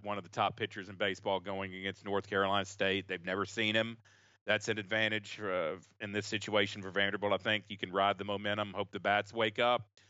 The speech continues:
And the greatest scenario, of course, would be to save the bullpen. If Rocker can go and give you seven innings of strong pitching and you get some offense behind him,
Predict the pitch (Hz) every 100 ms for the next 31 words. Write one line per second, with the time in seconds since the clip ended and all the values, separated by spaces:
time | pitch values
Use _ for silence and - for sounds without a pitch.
0 | _ _ _ _ 110 120 117 113 98 107
1 | 107 120 120 - 117 117 113 110 101 113
2 | 113 - 104 101 113 107 117 110 110 110
3 | 120 110 107 95 - 101 104 110 104 104
4 | 95 110 113 113 101 95 104 104 104 104
5 | 98 - - - 110 110 110 113 120 123
6 | 123 110 - _ _ _ _ - - 117
7 | 113 110 123 120 117 123 117 101 95 104
8 | - 104 113 117 110 98 107 104 110 110
9 | 110 113